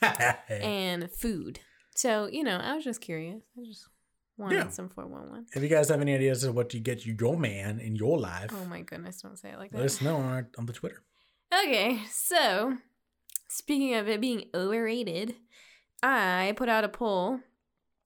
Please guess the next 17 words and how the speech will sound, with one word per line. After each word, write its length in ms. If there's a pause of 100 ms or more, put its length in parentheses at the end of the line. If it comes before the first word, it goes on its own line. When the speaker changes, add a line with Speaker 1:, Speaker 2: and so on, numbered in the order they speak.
(280)
Speaker 2:
for 100
a 60
bunch 220
of 60
stuff. 420 (260)
First 220
of 40
all, 280
I 60
put 160
out 160
a 40
poll 400
because 340
I 160
like 240
polls. 460